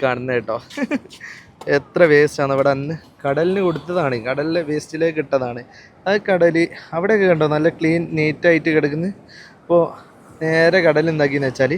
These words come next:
ഈ സൈഡിലോട്ട് അടുപ്പിച്ച് ഇവിടെ കൊണ്ടുപോയി വെച്ച്, സൈഡൊക്കെ കണ്ടോ അങ്ങനെ അടിപൊളിയാക്കി സൈഡ് കൊണ്ടുവച്ചിട്ടുണ്ട്. എൻ്റെ കൂടെയുള്ള ഐറ്റങ്ങളൊക്കെ ദാ ഇവിടെ ഇരിക്കുന്നു, കളിക്കുന്നു. അപ്പം ഞാനും അങ്ങോട്ട് പോവാണ്. അപ്പനെ നോക്കിയേ, വാ.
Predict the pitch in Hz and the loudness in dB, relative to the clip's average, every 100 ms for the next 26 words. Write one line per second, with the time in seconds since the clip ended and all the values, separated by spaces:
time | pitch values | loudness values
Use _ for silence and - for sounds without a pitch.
0 | - _ _ - - _ - 139 139 135 | -8 _ _ -20 -20 _ -8 -4 0 0
1 | 131 139 131 - 202 - 127 117 - 143 | 0 -2 -4 -6 -6 -4 -8 -10 -8 -6
2 | 139 127 127 123 120 117 117 - - 143 | -4 -4 -6 -8 -8 -8 -8 -18 -6 -4
3 | 135 135 127 120 120 - 139 143 180 - | 0 0 0 -4 -6 -6 -8 -8 -8 -14
4 | _ _ _ _ _ _ _ 139 135 156 | _ _ _ _ _ _ _ -6 -2 -2
5 | 123 127 120 123 117 120 120 110 107 117 | 0 -2 -2 -4 -4 -2 -6 -8 -8 -10
6 | 117 - _ _ _ _ _ - - _ | -12 -20 _ _ _ _ _ -20 -20 _
7 | 147 165 160 160 170 170 151 165 165 151 | -4 -4 0 0 2 0 0 -2 -2 -2
8 | 180 175 - - _ 147 127 131 139 139 | -4 -4 -12 -20 _ -10 -4 -2 -2 -4
9 | - - _ _ - _ _ 135 147 139 | -10 -20 _ _ -20 _ _ -6 -4 -2
10 | 135 143 156 165 196 151 - _ - 127 | -2 -2 0 0 0 -6 -20 _ -6 -6
11 | 127 139 131 117 - - 117 117 123 135 | -4 -4 -6 -10 -16 -18 -16 -12 -10 -8
12 | 127 123 113 120 135 175 - _ _ - | -10 -12 -8 -10 -10 -16 -20 _ _ -10
13 | 160 220 240 226 208 202 254 - _ _ | -4 0 2 2 2 2 0 -4 _ _
14 | _ _ _ _ _ _ _ - _ 151 | _ _ _ _ _ _ _ -20 _ 0